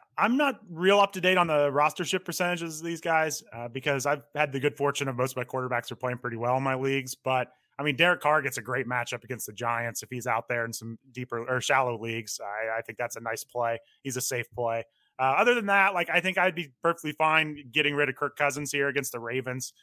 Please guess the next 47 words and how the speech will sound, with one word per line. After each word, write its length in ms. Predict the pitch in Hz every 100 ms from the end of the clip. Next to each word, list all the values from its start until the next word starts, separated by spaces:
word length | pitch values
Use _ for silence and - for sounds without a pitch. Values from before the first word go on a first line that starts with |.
| _ -
Uh, 120 | 107
that 160 | 131 131
offense 320 | 131 131 113
has 160 | 113 -
looked 160 | 117 _ -
terrible 400 | 123 120 123 123
lately. 300 | 131 117 127
They 100 | 117
play 160 | - 120
so 220 | - 131
conservative. 640 | 113 - 123 123 127 123 - _ -
I'd 140 | 143
rather 180 | 143 131
move 200 | 127 123
on 180 | 117 113
with 80 | -
someone 200 | 117 113
with 100 | 110
a 40 |
little 160 | 113 110
more 180 | 110
volume. 520 | 98 104 104 107 110 107
But 200 | 117 110 _ _
other 140 | 202 220
than 80 | 160
that, 220 | 147 156
I, 220 | 156 139
I 40 |
think 120 | 147 139
it's 140 | -
the 60 | 104
typical 380 | 123 - 110
names 320 | 107 117 120 110
you're 120 | 113
starting, 420 | - 110 110 107
you're 100 | 107
sitting, 480 | - 117 107 110 113
uh, 140 | 107
and 120 | 110 107
some 140 | 117
of 40 |
the 60 | 104
streamers 440 | - 117 107 104
we've 160 | 104 110
already 200 | 101 101
talked 240 | 104 101
about. 220 | 113 110